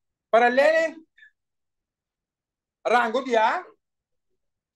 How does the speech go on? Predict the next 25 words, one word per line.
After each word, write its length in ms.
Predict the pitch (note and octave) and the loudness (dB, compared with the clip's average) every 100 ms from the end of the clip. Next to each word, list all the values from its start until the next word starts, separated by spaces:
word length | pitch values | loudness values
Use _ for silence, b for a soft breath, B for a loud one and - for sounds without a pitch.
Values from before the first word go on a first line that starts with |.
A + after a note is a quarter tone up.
| _ _ | _ _
diverso 560 | - C4+ A#3 B3 C4+ G4 | -10 -2 -2 -2 -6 0
dal 140 | F#4+ | 2
rango 300 | C#4+ A#3+ A#3 | 2 -2 -2
di 80 | A3 | -2
A 80 | E3+ | -4
B. 340 | B3 D#4 - _ _ _ _ _ _ _ | -8 -14 -18 _ _ _ _ _ _ _
Ci 120 | A3 | -18
siete? 680 | - C#4+ B3 A#3+ B3 B3 _ _ _ _ - | -8 -6 -2 -2 -4 -12 _ _ _ _ -8
Quindi 400 | A3+ A#3+ D#4 B3 | -4 -4 -4 -2
nessuna 440 | B3+ B3+ B3 E4 | -4 -4 -2 0
soluzione. 800 | - A#3 - A3 C4 B3 C#3+ - _ _ _ _ _ _ _ _ | 0 -6 -4 2 2 2 -4 -16 _ _ _ _ _ _ _ _
Incidenti. 1040 | D4 F4+ F#4 - D4+ B3+ A#3 G3 - C3 - _ _ _ _ _ _ _ _ _ _ _ | 0 0 2 0 6 6 6 0 -16 -20 -20 _ _ _ _ _ _ _ _ _ _ _
Rango 400 | - A3+ C4 C4 | 0 0 2 -2
di 120 | B3 C4 | 0 2
A 260 | C#4 B3+ | 2 4
uguale 260 | G#3+ G#3+ G#3 | 4 6 4
a 40 | |
rango 340 | G#3+ A3+ G#3+ F#3+ | 2 -2 -6 -6
di 100 | G#3+ | -6
A 60 | |
B 220 | F#3+ A3 | -6 -8
uguale 460 | E4+ B3+ A#3 B3 D#4+ | -6 0 2 2 0
a 240 | C#4+ E4+ E4 _ _ _ _ _ _ _ _ _ _ _ _ _ _ _ _ _ | 0 -2 -6 _ _ _ _ _ _ _ _ _ _ _ _ _ _ _ _ _
A 160 | - B3 | 0 0
due. 480 | C4 F4+ F4 - | 2 4 4 2